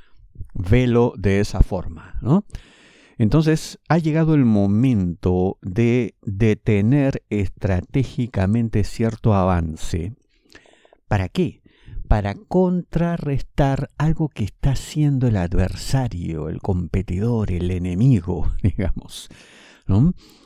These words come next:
Y que tienes que analizar con mucho detalle para entender las implicancias de su accionar, las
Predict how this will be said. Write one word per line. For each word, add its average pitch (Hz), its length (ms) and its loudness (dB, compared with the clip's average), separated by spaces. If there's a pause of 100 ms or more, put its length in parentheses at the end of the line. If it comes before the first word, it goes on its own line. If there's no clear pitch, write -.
(220)
Y 117 460 -2
que 98 540 0
tienes 107 260 0
que 101 140 -4
analizar 92 840 -2
con 90 200 -2
mucho 107 480 0
detalle 110 800 -2
para 87 480 -4
entender 98 1040 -2 (640)
las 92 460 0
implicancias 95 1500 -2
de 90 140 -2
su - 220 -4
accionar, 87 680 -4 (340)
las 95 440 2